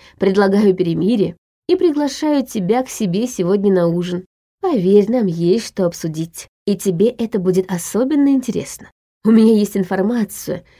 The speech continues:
которую ты отчаянно ищешь. Жду тебя в восемь тридцать.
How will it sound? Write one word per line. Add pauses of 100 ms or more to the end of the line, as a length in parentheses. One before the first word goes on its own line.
(140)
которую
ты
отчаянно
ищешь. (560)
Жду
тебя
в
восемь
тридцать.